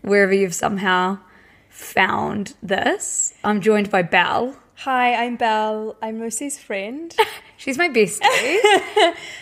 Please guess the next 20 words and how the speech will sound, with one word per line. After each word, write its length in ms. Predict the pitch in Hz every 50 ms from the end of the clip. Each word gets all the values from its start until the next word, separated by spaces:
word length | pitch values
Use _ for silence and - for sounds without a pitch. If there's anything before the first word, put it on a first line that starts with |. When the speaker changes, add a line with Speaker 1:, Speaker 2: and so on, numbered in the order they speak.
| - - - -
Speaker 2:
Writer, 760 | - 202 214 220 214 208 208 - 262 240 226 220 220 - - - -
gal, 400 | 214 196 190 196 196 196 196 196
Aquarian, 1040 | - 220 214 - - 220 202 202 202 202 196 196 190 190 190 190 190 196 202 185 - -
been 260 | - 202 190 185 196
quilling 640 | 202 - - - 240 240 240 240 240 233 233 233 233
slash 400 | - - 196 190 196 190 - -
writing 480 | 214 190 180 185 190 - 220 196 196 196
for 140 | - 214
Siska 560 | 214 - - 196 196 - - - 190 185 185 180
for 420 | - - 190 185 185 185 190 - - - -
over 400 | - 202 208 226 240 302 320 311
a 80 | 294 247
year 300 | 214 214 196 190 190 185
now. 460 | 180 175 170 165 165 170 185 208 233 254 - - - -
Speaker 1:
Crazy. 640 | - 165 147 147 - - - - - - - 196 202
Speaker 2:
You 60 | 208 202
may 500 | 208 208 196 196 196 196 196 196 196 196
know 180 | 196 190 190
me 200 | 190 196 196 202
from 560 | 196 - - 180 180 175 180 180 180 185 180